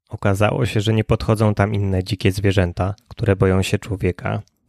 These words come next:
Leży tam mnóstwo śmieci, które można po prostu zjeść. Można znaleźć jakieś schronienie,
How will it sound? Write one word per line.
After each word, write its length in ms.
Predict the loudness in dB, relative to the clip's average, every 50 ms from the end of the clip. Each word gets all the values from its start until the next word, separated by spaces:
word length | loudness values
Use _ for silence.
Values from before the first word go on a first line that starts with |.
| _ _
Leży 380 | -4 0 0 2 2 2 0 2
tam 220 | 2 2 2 2
mnóstwo 340 | 2 0 0 -2 -2 -2 -2
śmieci, 440 | -2 0 0 0 0 0 -2 -4 -10
które 240 | -6 -2 -2 0 0
można 260 | 0 0 0 0 0
po 100 | 0 0
prostu 320 | 0 0 0 0 -2 -4
zjeść. 520 | -2 0 0 0 2 0 0 -2 -6 -12 -20 _ _ _ _ _ _
Można 440 | -2 0 0 0 0 0 0 0 2
znaleźć 480 | 2 -2 -2 0 0 0 0 0 -2
jakieś 300 | -2 -2 0 0 -2 0
schronienie, 680 | -2 -2 0 2 2 2 2 2 0 0 0 0 -2